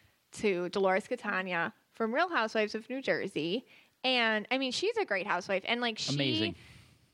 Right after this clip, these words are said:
Speaker 1: like, she's my friend. Like, I
Speaker 2: Yeah.
Speaker 1: really feel connected to her. Like, I feel like if I had something going on, I could talk to her.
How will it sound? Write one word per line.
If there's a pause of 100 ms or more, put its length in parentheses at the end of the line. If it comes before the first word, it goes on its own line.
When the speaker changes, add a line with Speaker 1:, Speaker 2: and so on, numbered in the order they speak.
(280)
Speaker 1:
like,
she's
my (100)
friend.
Like,
I
Speaker 2:
Yeah.
Speaker 1:
really
feel
connected
to
her.
Like,
I
feel
like
if
I
had
something
going
on,
I
could
talk
to
her.